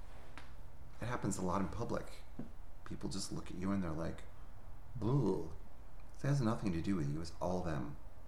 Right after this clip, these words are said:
So just digest the information that you're getting. Don't allow people that you put in a position higher than yourself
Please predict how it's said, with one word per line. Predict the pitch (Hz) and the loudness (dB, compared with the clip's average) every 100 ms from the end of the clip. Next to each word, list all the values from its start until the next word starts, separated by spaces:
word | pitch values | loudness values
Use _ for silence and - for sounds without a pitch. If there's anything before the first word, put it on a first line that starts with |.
| - - - - - - - - - - - - - - | -4 -4 -4 -4 -4 -4 -4 -4 -4 -2 -2 -2 -2 -2
So | - - 117 | -2 -2 0
just | 147 143 | 2 2
digest | 156 151 98 95 - - - | 2 4 6 4 2 -2 -2
the | 98 | 0
information | 85 87 82 78 - - | 0 0 0 0 0 0
that | - | 0
you're | 82 | -2
getting. | 65 - - - - - - - - - - - - - - - - - - - - - - | -2 -2 -2 -2 -2 -2 -4 -4 -4 -4 -2 -2 -2 -2 -2 -2 -2 -2 -2 -2 -2 -4 -4
Don't | - 101 | 0 2
allow | 101 104 | 4 4
people | - 101 98 | 2 0 0
that | 92 - | 0 0
you | |
put | 85 113 - - | 0 0 -2 0
in | |
a | 80 | -2
position | 90 85 78 78 | 0 -2 -2 -2
higher | 73 78 80 | 0 0 0
than | 80 80 | 0 0
yourself | 76 - 69 69 69 - | 0 0 0 0 0 -2